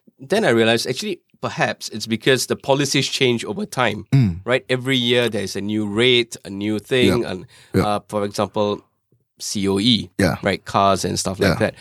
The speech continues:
Speaker 1: Why these adulting things are, are not being taught in, perhaps we, maybe we are too young,
Speaker 2: Yeah.
Speaker 1: right?
Speaker 2: Uh,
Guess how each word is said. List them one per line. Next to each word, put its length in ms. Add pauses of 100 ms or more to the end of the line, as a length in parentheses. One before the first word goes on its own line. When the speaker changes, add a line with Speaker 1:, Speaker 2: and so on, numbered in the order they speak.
(240)
Speaker 1:
Why 420 (400)
these 300
adulting 580
things 300
are, 260
are 140
not 320
being 220
taught 320 (260)
in, 440 (560)
perhaps 300
we, 120
maybe 280
we 100
are 40
too 140
young, 360 (160)
Speaker 2:
Yeah. 260 (160)
Speaker 1:
right? 200
Speaker 2:
Uh, 240